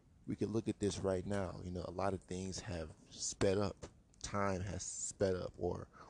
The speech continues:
we're moving so fast that time is moving slow. You know,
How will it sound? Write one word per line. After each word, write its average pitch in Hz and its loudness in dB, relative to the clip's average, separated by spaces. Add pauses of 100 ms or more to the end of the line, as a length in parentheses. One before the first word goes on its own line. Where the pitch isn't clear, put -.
we're 107 2
moving 101 0
so 90 0
fast 95 4
that 87 -2
time 95 -2
is 87 -6
moving 85 -2
slow. 95 2 (960)
You 104 -4
know, 87 -4